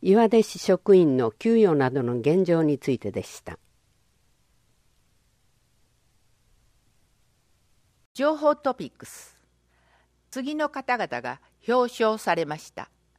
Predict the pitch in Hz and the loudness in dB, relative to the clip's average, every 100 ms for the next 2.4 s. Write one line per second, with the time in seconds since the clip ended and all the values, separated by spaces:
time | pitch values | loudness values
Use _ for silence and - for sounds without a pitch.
0 | _ _ - _ _ _ _ _ _ - | _ _ -20 _ _ _ _ _ _ -6
1 | 214 208 - _ - 254 240 226 156 - | -4 -4 -8 _ -8 -8 -6 -6 -8 -8
2 | 196 156 113 107 | -10 -8 -8 -8